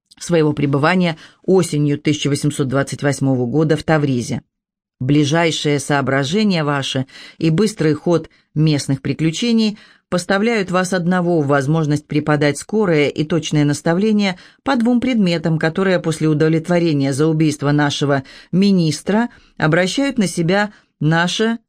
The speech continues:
главное внимание. Во-первых, побуждение Аббас Мирзы к походу против Турции. Во-вторых,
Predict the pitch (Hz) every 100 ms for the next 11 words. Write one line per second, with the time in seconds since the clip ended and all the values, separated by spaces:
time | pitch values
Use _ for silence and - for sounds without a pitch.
0 | _ - 147 160 151 165 165 170 180 147
1 | 139 135 135 - _ _ _ _ _ _
2 | 147 196 208 208 160 139 - 165 160 185
3 | 185 220 196 175 - 180 175 180 185 180
4 | 170 180 175 180 175 180 170 170 180 180
5 | 165 - 277 254 - 139 113 - _ _
6 | _ _ _ 160 170 - 220 180 160 156